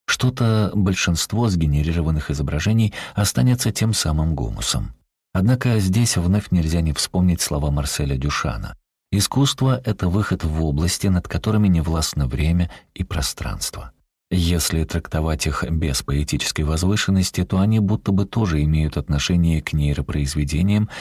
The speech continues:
которые не могут быть локализованы и масштабированы, исчислены или обмерены историей создания. Кажущаяся же, а на самом деле мнимая простота творчества с помощью искусственного интеллекта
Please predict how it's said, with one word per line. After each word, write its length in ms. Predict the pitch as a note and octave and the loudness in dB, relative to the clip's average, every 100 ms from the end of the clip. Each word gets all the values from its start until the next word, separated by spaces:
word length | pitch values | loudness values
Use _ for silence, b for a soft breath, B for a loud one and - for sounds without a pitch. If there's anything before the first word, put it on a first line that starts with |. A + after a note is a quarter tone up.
| B | B
которые 340 | - G#2 C3 A#2+ | -4 0 2 4
не 120 | A#2 | 4
могут 340 | A2+ A2+ G2 | 4 2 2
быть 220 | F2 G2 - | 0 0 0
локализованы 880 | G2+ G2 - D#2 D2+ F2 F2+ E2 D#2+ | 0 0 0 -2 0 0 2 2 0
и 140 | E2+ | 0
масштабированы, 840 | E2 D#2+ - D2 D2+ E2 D#2+ F#2 B B B | 0 0 -2 -2 0 0 2 2 B B B
исчислены 800 | G#2 - - D2 C#2+ F2 F2+ F#2+ | -2 -2 -2 -2 0 0 2 2
или 220 | - E2+ | 0 -2
обмерены 640 | D2 C#2 C#2+ E2 F2 F#2 F#2 | 0 0 0 0 2 2 2
историей 580 | E2+ - - D2+ C#2 C#2+ | 0 -4 -2 -2 0 -2
создания. 760 | - C#2 B1+ A#1+ A1 G#1 G1+ - _ _ _ _ _ - | -2 -4 -4 -6 -6 -6 -8 -12 _ _ _ _ _ -2
Кажущаяся 800 | G#2+ A#2+ G#2 - G#2+ G#2 - A2 | 0 2 2 2 2 0 0 0
же, 260 | G2+ G#2 - | 2 0 2
а 60 | |
на 140 | F2+ D2 | 0 2
самом 360 | - D2 C#2 | 0 2 2
деле 240 | C2+ C#2 C#2 | 2 0 2
мнимая 600 | D#2 E2+ E2+ D2 F2 F2 | 4 4 4 4 2 2
простота 500 | - C#2 D2+ C#2+ C2 | -2 -4 -4 -2 -4
творчества 680 | - D2 C#2+ - D2 - C#2 | -2 -2 -2 -2 -4 -2 -4
с 120 | - | -2
помощью 500 | D#2+ D2 C#2 - C#2+ | 0 0 0 0 0
искусственного 760 | C#2+ - D2 - C#2 C2 B1+ | -2 -2 -6 -2 -2 0 0
интеллекта 540 | C2+ C#2+ F#2 G#2+ G2+ | 0 0 0 0 -4